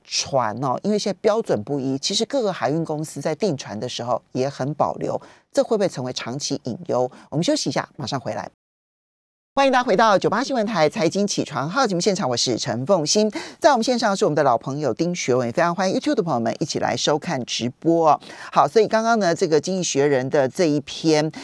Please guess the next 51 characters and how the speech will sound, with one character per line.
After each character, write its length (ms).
就 120
是 140
有 180
关 420
于 340
为 100
什 120
么 60
供 180
应 80
链 160
短 220
缺 160
那 140
么 100
混 380
乱， 180
然 80
后 140
依 120
旧 140
困 240
扰 140
的 100
世 260
界， 140
他 160
讲 180
的 80
其 140
实 160
就 160
是 160
讲 220
海 280
运 140
啊。 160
那 100
海 320
运 140
的 100
状 260
况 300
呢， 160
按 120
照 140
《经 180
济 60
学 200
人》 200
的 280